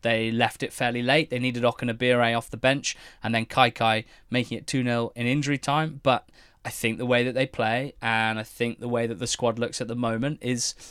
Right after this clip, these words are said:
designed pretty well for a team that sticks in games and then finishes kind of strong. I, I think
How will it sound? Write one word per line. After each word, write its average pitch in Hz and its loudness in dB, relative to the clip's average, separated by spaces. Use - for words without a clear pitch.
designed 120 2
pretty 131 0
well 127 6
for - -4
a 120 -4
team 117 0
that 117 0
sticks - -4
in 120 2
games 117 0
and 123 -2
then 120 -2
finishes 120 -4
kind 123 -4
of 123 -2
strong. 160 4
I, 135 0
I - -8
think - 2